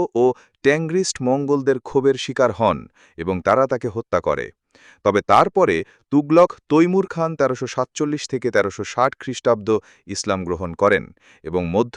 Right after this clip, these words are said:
এশিয়ায় একটি শক্তিশালী মুসলিম সাম্রাজ্যের গোড়াপত্তন ঘটান। তিনি তার সাম্রাজ্য পাকিস্তানের লাহোর পর্যন্ত বিস্তৃত করেন।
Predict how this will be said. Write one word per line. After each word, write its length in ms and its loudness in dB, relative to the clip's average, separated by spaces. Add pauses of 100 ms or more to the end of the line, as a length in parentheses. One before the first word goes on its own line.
এশিয়ায় 400 0 (220)
একটি 220 -8
শক্তিশালী 600 -2
মুসলিম 460 -4
সাম্রাজ্যের 580 -2
গোড়াপত্তন 600 -2
ঘটান। 320 -2 (680)
তিনি 160 -4
তার 160 2
সাম্রাজ্য 540 0
পাকিস্তানের 600 0 (280)
লাহোর 420 0
পর্যন্ত 480 -2
বিস্তৃত 460 -8
করেন। 300 -4